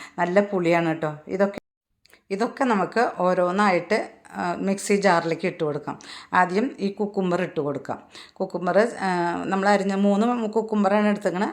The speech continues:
അത് മുഴുവൻ അതിലേക്ക് കൊണ്ടും, പിന്നെ ഒരു കഷ്ണം ഇഞ്ചി, പിന്നെ ആ പുതിനയുടെ ഇല.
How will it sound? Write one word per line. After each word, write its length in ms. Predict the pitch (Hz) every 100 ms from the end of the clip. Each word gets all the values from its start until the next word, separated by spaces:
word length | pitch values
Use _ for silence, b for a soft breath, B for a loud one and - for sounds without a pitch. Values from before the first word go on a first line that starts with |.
| -
അത് 120 | 180
മുഴുവൻ 240 | 185 175
അതിലേക്ക് 320 | 196 175 165 175
കൊണ്ടും, 340 | 175 165 208 B B -
പിന്നെ 260 | 196 254
ഒരു 140 | - 175
കഷ്ണം 380 | 175 - 196 185
ഇഞ്ചി, 540 | 175 170 - 262 359 B B _
പിന്നെ 240 | 175 175 190
ആ 60 |
പുതിനയുടെ 540 | 190 196 180 170 165 190
ഇല. 340 | 180 170 254